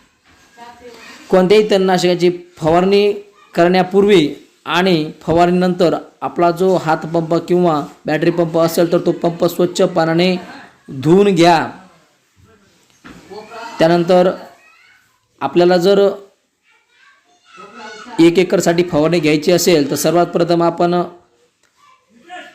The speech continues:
जेवढं आपलं त-, तणनाशक आहे तेवढं एक ते दोन लिटर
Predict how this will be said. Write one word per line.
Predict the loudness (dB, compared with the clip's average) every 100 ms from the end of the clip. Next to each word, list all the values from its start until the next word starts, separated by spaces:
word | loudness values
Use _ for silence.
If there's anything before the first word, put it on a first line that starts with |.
| -4
जेवढं | 2 4 6
आपलं | 4 2 0
त-, | 0 0 0 0 -2 -4 -4
तणनाशक | -2 0 0 0
आहे | 2 2 0
तेवढं | 2 2
एक | 4 2 2
ते | -2
दोन | 0 0
लिटर | -2 0 0